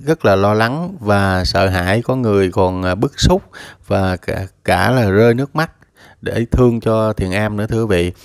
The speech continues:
Nhưng mà quý vị, à, yên tâm đi. À, từ trước đến giờ thì Thiền Am chịu rất là nhiều cơn bão rồi,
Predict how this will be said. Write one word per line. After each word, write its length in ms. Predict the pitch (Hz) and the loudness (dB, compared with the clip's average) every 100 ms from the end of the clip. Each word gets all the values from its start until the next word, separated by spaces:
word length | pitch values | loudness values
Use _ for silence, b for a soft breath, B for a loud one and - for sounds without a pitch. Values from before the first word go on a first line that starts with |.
| b - | b -4
Nhưng 140 | 110 | 2
mà 120 | 107 | 2
quý 160 | 98 117 | 4 4
vị, 320 | 101 95 98 | 4 4 4
à, 140 | 104 101 | 4 2
yên 200 | 120 117 | -2 0
tâm 220 | 113 120 | -2 2
đi. 220 | 127 127 - B B B _ | 2 2 -2 B B B _
À, 240 | - 98 95 | -4 -2 0
từ 120 | 101 92 | 0 2
trước 300 | 131 156 - | 4 2 0
đến 160 | 143 | -2
giờ 260 | 127 104 95 | 2 2 2
thì 120 | 95 | -2
Thiền 200 | 92 95 | -2 -2
Am 300 | 98 110 113 | -2 -2 -4
chịu 320 | 101 92 95 104 | -4 -2 0 2
rất 220 | 151 - | 0 2
là 80 | 101 | 0
nhiều 280 | 101 98 | 4 2
cơn 240 | 90 110 101 | 2 0 2
bão 240 | 87 95 | 2 4
rồi, 240 | 120 107 | 6 4